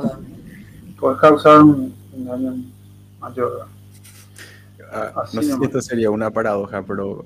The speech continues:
Speaker 3: habla-, debatiendo esto con un amigo mío, y los dos no, no sabemos nada de inteligencia artificial, además de artículos que leemos,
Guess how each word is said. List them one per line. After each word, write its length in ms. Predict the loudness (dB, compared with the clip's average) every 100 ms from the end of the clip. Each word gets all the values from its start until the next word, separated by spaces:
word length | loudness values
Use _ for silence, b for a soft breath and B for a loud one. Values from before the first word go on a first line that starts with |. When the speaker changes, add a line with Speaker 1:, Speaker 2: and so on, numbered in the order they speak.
| -8
Speaker 3:
habla-, 300 | -6 -6 -6
debatiendo 500 | -4 -4 -2 -4 -4
esto 180 | -4 -4
con 140 | -4
un 100 | -6
amigo 260 | -6 -6 -6
mío, 240 | -4 -6
y 180 | -6 -12 -8
los 140 | -4
dos 180 | 0 -2
no, 180 | -4 -10
no 100 | -8
sabemos 340 | -4 -4 -6 -10
nada 160 | -10
de 60 | -10
inteligencia 320 | -12 -10 -10
artificial, 460 | -8 -10 -8 -10 -6
además 380 | -6 -6 -6 -6
de 80 | -6
artículos 480 | -6 -12 -14 -12
que 80 | -10
leemos, 340 | -10 -10 -14